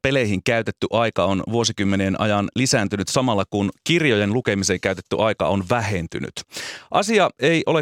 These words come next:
kuitenkaan niin mustavalkoinen, väittää uutuuskirja Grimmin saduista kontrolliin kirjoittanut suomalaisten esseistien ryhmä. Pelit ovat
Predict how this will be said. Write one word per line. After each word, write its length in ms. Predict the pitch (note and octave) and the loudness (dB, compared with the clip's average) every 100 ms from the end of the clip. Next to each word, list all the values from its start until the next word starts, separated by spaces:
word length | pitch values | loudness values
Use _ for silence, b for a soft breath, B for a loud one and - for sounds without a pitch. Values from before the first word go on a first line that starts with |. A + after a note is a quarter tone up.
| - | 0
kuitenkaan 600 | D3 C#3+ - G2+ G2 G2 | 0 0 0 0 0 2
niin 180 | D#3+ E3+ | 2 4
mustavalkoinen, 920 | D3+ - B2 A#2+ A2+ A#2 A2 A2 G#2 - | 2 0 0 0 0 0 2 2 -2 -2
väittää 520 | A2 G#2 _ A2+ G#2+ - | -2 -2 _ -2 -2 0
uutuuskirja 800 | C#3 - G#2+ - C3+ A#2+ A2 G#2 E2 A2 | -2 -2 -2 -2 0 0 0 0 -6 -4
Grimmin 360 | C3 C3 A2 | 0 2 2
saduista 580 | F#2+ B2+ A#2+ G2+ - G2+ F2 | 2 2 2 0 0 -4 -2
kontrolliin 580 | - B2+ - G2 F#2+ F2+ | -2 0 0 0 0 -2
kirjoittanut 480 | G#2 F#2+ - G2 F#2+ | -2 -2 -2 -4 -2
suomalaisten 680 | - A2+ G2 F2+ - G2 F#2 - | 0 0 2 0 0 -2 -2 -2
esseistien 680 | C#3 - F2 F2 - F2 F2 | -2 0 -2 -2 -4 -4 -2
ryhmä. 440 | A2 G2 F2+ E2 - _ _ B B B B | -2 -2 -4 -6 -10 _ _ B B B B
Pelit 220 | E3 E3 | 0 0
ovat 180 | D#3 C#3+ | 0 0